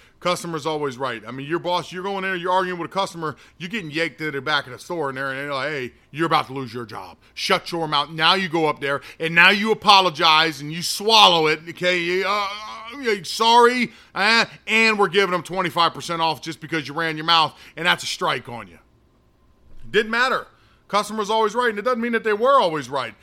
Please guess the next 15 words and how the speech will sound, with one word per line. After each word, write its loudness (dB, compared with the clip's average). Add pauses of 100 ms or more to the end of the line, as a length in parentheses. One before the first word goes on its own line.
(240)
but -10
that 0
was -6
the -12
service -6
that -8
was -14
provided. -8 (720)
Yeah, -14
you -14
want -6
paper -10
or -8
plastic -14
bags. -20